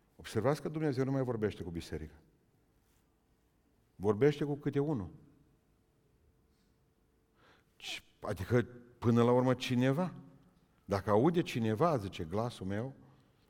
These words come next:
deci nu se mai adresează bisericii. Acum se adresează oamenilor pocăiți care mai sunt în biserica din Laodicea. Știți ce vrea să spună Hristos? „Acum scapă cine poate.” De ce aveau nevoie?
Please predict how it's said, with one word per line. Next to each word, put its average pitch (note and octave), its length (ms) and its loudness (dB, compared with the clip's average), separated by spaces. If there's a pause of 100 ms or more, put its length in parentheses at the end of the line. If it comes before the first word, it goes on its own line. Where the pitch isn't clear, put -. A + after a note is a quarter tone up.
(460)
deci G2 220 0
nu C#3+ 140 4
se F3 120 0
mai F#3+ 100 2
adresează G#2+ 540 0
bisericii. F#2 600 -6 (340)
Acum D3+ 300 0
se D3+ 120 0
adresează C3 500 0
oamenilor C3+ 460 2
pocăiți C3 520 -2 (240)
care A2+ 200 4
mai G#2+ 160 4
sunt F#3 220 0
în D3 100 0
biserica A2 380 -2
din G2+ 120 -2
Laodicea. F#2 520 -4 (300)
Știți - 340 -4
ce D#3+ 140 0
vrea D3+ 180 6
să C#3+ 140 -4
spună D3 220 -2
Hristos? C#3 360 -4 (240)
„Acum B2 260 0
scapă C#3+ 320 0
cine B2+ 240 -4
poate.” G#2+ 280 -8 (4000)
De B2 80 6
ce F#3+ 140 2
aveau F3+ 240 8
nevoie? A#2+ 640 4